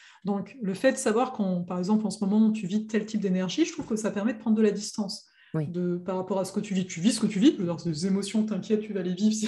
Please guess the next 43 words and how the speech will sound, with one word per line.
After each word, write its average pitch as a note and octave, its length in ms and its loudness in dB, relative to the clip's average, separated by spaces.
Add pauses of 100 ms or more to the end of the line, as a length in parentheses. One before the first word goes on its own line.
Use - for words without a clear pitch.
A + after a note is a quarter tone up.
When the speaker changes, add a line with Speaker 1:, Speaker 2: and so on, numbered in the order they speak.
(120)
Speaker 1:
<laughs> - 80 -14
il C#3 80 -10
n'y G3 100 -8
a - 60 -12
pas, B3 200 0 (240)
il - 60 2
y - 20 4
a G#3+ 40 8
rien A3 180 10
Speaker 2:
Ah C4+ 80 8
Speaker 1:
qui B3+ 60 12
Speaker 2:
oui. G#3 40 8
Speaker 1:
va G3+ 120 4
t'empêcher. G#3 340 -2 (500)
Speaker 2:
Elles F3+ 140 4
te A3 80 10
Speaker 1:
Mais C#4+ 140 10
Speaker 2:
traversent. - 480 2 (320)
Speaker 1:
ça A3 180 0
te G#3+ 80 -4
permet A#3+ 320 4
d'avoir B3+ 320 0
une G#3+ 140 0
compréhension, A#3+ 800 -2 (260)
euh, F#3 300 -2
de F#3+ 120 -2
l'instant, A3+ 480 0
une G3 120 -6
clarification. G#3+ 880 0
Moi, G3 180 -4
ça G#3+ 160 -4
m'aide F#3+ 220 -6
beaucoup. B3+ 560 -4
Là, G3 100 0
je F3 80 -4
vis F#3 160 -4
un E3+ 320 -6
aspect, F#3 380 -8
euh, E3 140 -8
assez E3 180 -8
fort G3+ 260 -6
avec F3 220 -6
Pluton, - 400 -8